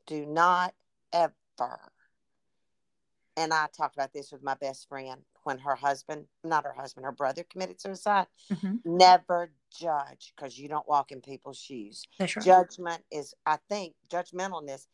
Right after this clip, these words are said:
Speaker 1: is probably one of our worst sins and one of our worst faults. People judge too quickly, and when they don't even know the circumstance, I think it's one of our biggest, biggest faults and biggest sins that the Lord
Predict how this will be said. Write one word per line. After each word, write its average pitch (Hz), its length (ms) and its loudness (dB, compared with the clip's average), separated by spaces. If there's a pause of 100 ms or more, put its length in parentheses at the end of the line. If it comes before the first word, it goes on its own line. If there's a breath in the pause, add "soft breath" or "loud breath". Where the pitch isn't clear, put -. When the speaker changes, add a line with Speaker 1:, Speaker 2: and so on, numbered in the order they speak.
(160)
Speaker 1:
is - 120 -18
probably 214 300 -4
one 156 200 -10
of 147 100 -10
our 139 160 -6
worst 147 420 -10
sins 131 480 -14 (340 loud breath)
and 151 120 -2
one 151 120 4
of 143 100 -6
our 127 120 -2
worst 135 360 -4
faults. - 460 -4 (240)
People 196 280 -6
judge - 360 -8
too 202 200 -14
quickly, 139 680 -12 (440)
and 135 160 -12
when 139 180 -6
they 131 160 2 (160)
don't 143 260 2 (460)
even 127 300 -10
know 131 180 0
the 123 80 -14
circumstance, 123 480 -4
I 156 40 -6
think 165 220 -6
it's 143 120 -10
one 147 180 -6
of 139 80 -6
our 131 100 0
biggest, - 500 -10 (380)
biggest 233 460 0
faults 160 420 4
and 156 200 -10
biggest 139 320 -12
sins 131 400 -10
that 135 160 -8
the 139 80 -8
Lord 147 380 -2